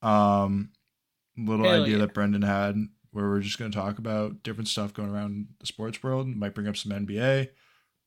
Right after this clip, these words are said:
Speaker 1: Um, I know that our core interests, or at least my core interests, are N F L, N B A, um, and college football. So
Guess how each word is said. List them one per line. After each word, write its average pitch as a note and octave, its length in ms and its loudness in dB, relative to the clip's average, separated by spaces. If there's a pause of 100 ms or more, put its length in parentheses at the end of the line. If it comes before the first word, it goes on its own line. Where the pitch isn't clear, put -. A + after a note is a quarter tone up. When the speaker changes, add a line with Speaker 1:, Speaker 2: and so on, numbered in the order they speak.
(120)
Speaker 1:
Um, G2 560 -2 (600)
I A#2+ 60 -6
know B2 140 2
that A#2+ 180 0
our G#2+ 240 4
core A2+ 420 -4
interests, A2 380 -2
or A2+ 40 -6
at G2+ 40 -6
least G2+ 220 -4
my G2+ 160 -2
core A2+ 260 -4
interests, A#2+ 360 -4
are G2+ 340 -2
N G#2 160 -2
F G2+ 120 -2
L, G2 320 -2
N G2+ 140 -2
B G2+ 160 0
A, F#2+ 300 -8 (920)
um, F#2 600 -2 (340)
and G2 160 -8
college F#2+ 300 -4
football. A#2 500 -4
So F#2 320 -6